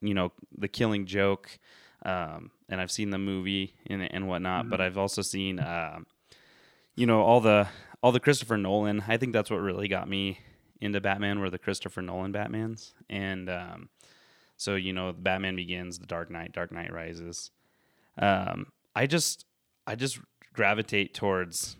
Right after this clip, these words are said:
Speaker 1: darker characters, I guess. So that's why I was
Speaker 2: Okay.
Speaker 1: saying, like, that, that, uh, that Spider-Man that's dark, you know, kind of appeals to me maybe a little bit more than, you know, teenage,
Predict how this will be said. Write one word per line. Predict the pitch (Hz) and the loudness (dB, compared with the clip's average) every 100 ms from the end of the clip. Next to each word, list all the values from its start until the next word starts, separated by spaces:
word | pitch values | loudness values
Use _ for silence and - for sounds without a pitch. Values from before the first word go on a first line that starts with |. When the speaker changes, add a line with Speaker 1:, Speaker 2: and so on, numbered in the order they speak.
| 101 | -6
Speaker 1:
darker | 95 92 - | -2 -2 -2
characters, | 87 85 82 - 110 117 - _ - | -8 -8 -8 -2 -2 -4 -12 _ 0
I | |
guess. | 104 113 123 - _ _ | 2 2 0 -12 _ _
So | - - 95 90 - - - _ | -6 -2 0 -2 -6 -18 -20 _
that's | 107 107 | -4 4
why | 104 | 4
I | 95 | 4
was | 127 | 2
Speaker 2:
Okay. | - | -2
Speaker 1:
saying, | 110 107 | 2 0
like, | 98 92 | 0 2
that, | 95 92 - | 4 4 2
that, | 104 95 95 | 2 4 4
uh, | 90 - - - _ _ _ - - - | 2 -2 -8 -12 _ _ _ -20 -20 -2
that | 98 85 | 0 2
Spider-Man | - - 92 98 98 95 101 98 - - - - | 0 0 2 2 2 2 0 -4 -12 -20 -20 -6
that's | 92 90 | -4 -4
dark, | 87 80 92 - - - _ | -4 -2 -2 -6 -14 -20 _
you | - | -4
know, | 101 95 | -2 0
kind | 107 104 | 0 0
of | |
appeals | 92 - 98 101 | -2 0 2 2
to | - | 0
me | 98 | -2
maybe | 98 95 98 | -2 -2 0
a | |
little | 95 92 | 2 2
bit | 92 | 0
more | 92 90 98 | -2 0 0
than, | 92 92 85 85 - - _ _ _ _ - | 0 -2 -4 -8 -14 -20 _ _ _ _ -8
you | 98 | -2
know, | 90 87 | 0 0
teenage, | 85 - 101 92 90 90 87 - - - | -2 0 2 2 0 -2 -4 -8 -10 -12